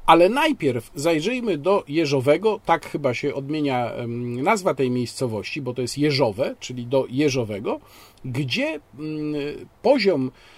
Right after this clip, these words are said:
zaszczepienia jest wyjątkowo niski, w związku z tym troskliwie postanowił się zająć tą miejscowością czy tą gminą pan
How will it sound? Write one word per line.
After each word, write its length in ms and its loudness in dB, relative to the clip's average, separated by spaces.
zaszczepienia 680 2
jest 260 0
wyjątkowo 500 -2
niski, 400 -2
w 20 -8
związku 360 -6
z 140 -8
tym 260 4
troskliwie 840 2
postanowił 680 10
się 240 6
zająć 920 10
tą 260 10
miejscowością 840 8
czy 140 12
tą 260 12
gminą 520 10
pan 300 12